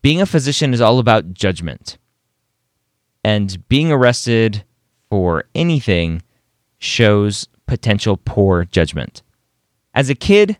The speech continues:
we're expected to have poor judgment, right? Our brains aren't fully mature until we're, like, twenty-five or so. And so it always baffles me, right? <laughs> There are some stupid things that I've done as kids and other f-, friends that I have. Like, we all did some stupid things.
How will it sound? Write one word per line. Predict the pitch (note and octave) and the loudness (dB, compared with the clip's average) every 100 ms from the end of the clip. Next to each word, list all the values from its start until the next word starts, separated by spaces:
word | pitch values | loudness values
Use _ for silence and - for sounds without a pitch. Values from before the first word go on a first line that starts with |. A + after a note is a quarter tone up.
| _ | _
we're | C3 G3 | 0 0
expected | F3+ - - C3+ - G2 | 0 -4 -2 -2 -2 -4
to | E2+ | -2
have | F2+ - | -4 -6
poor | - F2 | -8 -6
judgment, | - - - - | -4 -8 -10 -4
right? | A2+ B2 - | 0 0 0
Our | A#2 C#3 | 2 2
brains | A2+ G#2+ A#2 A#2+ A#2 | 2 0 0 0 0
aren't | A#2 A#2 | -2 -2
fully | - A#2 A2+ | -4 0 0
mature | A2 G2+ A2 G#2 | 0 -2 0 0
until | G2 A2+ A2 | 0 -2 0
we're, | G#2+ | 0
like, | G#2+ | 0
twenty-five | - B2+ C3+ B2+ B2+ A2+ F2+ | -4 -6 -4 0 2 2 0
or | E2+ | -4
so. | F2+ C#2+ - _ _ _ _ _ - | -6 -8 -10 _ _ _ _ _ -6
And | A#2+ | -6
so | - C3+ A#2+ G#2 _ _ _ _ - | 0 4 4 2 _ _ _ _ -2
it | B2 | 2
always | C#3+ E3+ E3+ | 4 6 4
baffles | A#2 C3 C3 B2 G2 E2+ | 4 0 2 0 -2 -2
me, | D#2+ C2 - _ | -6 -6 -14 _
right? | G#2+ A2+ | -2 -2
<laughs> | A2+ | 0
There | C3 | 2
are | C3 | 2
some | - B2 | 0 -2
stupid | G2+ - E3+ - - | -2 -2 -4 -2 0
things | D3 C3+ G2+ | 2 2 0
that | G#2+ | 0
I've | G#2 F#2+ | 0 0
done | G#2 | 0
as | F#2+ | -2
kids | - G#2+ F#2 D#2+ | -2 0 0 -2
and | F2 E2 | -6 -4
other | G2 A2+ | 0 2
f-, | G#2+ - G#2+ | 2 -2 -10
friends | - B2 B2+ G#2 | -2 2 2 2
that | G#2+ | 0
I | G#2 G2+ | 2 2
have. | F#2+ F2 D#2+ _ _ - | 2 0 -4 _ _ -6
Like, | G#2 G#2+ | -4 0
we | D#3 | 2
all | F#3 F3+ | 4 4
did | D3 C#3+ | 2 0
some | A#2+ | -2
stupid | G2 C#3+ B2 G#2 | -2 -2 -2 0
things. | G#2+ F2+ C#2+ - | 2 0 -4 -12